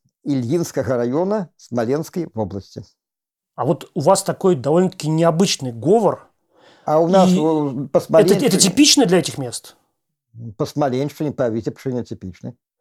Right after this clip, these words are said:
Speaker 2: Что у вас довольно-таки много слов, которые, знаете, ну, требуют какой-то дополнительной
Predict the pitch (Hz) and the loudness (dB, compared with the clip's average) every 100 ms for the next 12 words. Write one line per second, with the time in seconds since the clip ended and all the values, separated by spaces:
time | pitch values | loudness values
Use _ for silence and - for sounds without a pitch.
0 | _ - - 151 - 160 185 190 - 175 | _ -10 -2 0 0 2 2 2 0 0
1 | 196 151 143 175 220 262 - - 165 160 | 2 0 -2 2 2 2 -2 0 2 2
2 | 147 147 160 139 123 _ _ _ _ _ | 2 0 -4 -8 -14 _ _ _ _ _
3 | _ - 185 - 208 196 151 151 135 156 | _ -4 -2 0 2 2 2 -2 -4 -4
4 | 123 - 175 185 - 143 147 127 | -4 0 2 2 0 -4 -6 -8